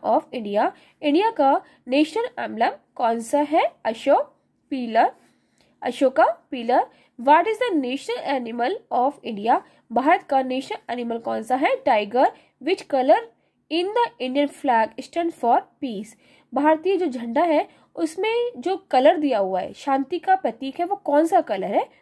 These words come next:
व्हाइट। What is the national fruit of India? और भारत का नेशनल फ्रूट कौन सा है? मैंगो। अब स्टूडेंट्स हम चैप्टर सिक्सटीन करते हैं।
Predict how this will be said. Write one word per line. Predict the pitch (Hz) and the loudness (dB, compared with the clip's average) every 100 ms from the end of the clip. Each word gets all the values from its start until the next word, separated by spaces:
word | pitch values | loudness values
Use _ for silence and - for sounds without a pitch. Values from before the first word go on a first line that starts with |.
| _ 208 | _ -8
व्हाइट। | 208 190 156 147 - _ _ _ | 0 0 0 -8 -20 _ _ _
What | 226 262 339 - _ _ | 2 4 4 -2 _ _
is | 330 349 | -4 -2
the | 427 | -2
national | 277 240 269 453 453 - | -2 -2 -4 -4 -4 -4
fruit | 415 415 | -4 0
of | 440 453 262 | -2 -2 -10
India? | 226 226 330 - _ _ | -4 0 0 -2 _ _
और | 247 226 | 0 0
भारत | 240 277 339 | 0 0 0
का | - 233 | 2 0
नेशनल | 226 233 254 | 0 -4 -6
फ्रूट | 233 254 254 | -6 -8 -6
कौन | 240 214 | -4 -4
सा | 214 254 | -2 -2
है? | 254 453 640 _ _ - | 2 0 0 _ _ -6
मैंगो। | 214 180 151 123 - _ _ _ | -4 -2 -4 -12 -16 _ _ _
अब | 311 359 285 | 2 2 0
स्टूडेंट्स | - 359 415 | -4 -6 -2
हम | 339 440 - - _ _ | -2 -2 -4 -20 _ _
चैप्टर | 233 214 370 | 0 0 -6
सिक्सटीन | - - - 269 226 | -6 -8 -6 -8 -6
करते | 175 160 151 | -8 -10 -14
हैं। | 151 | -14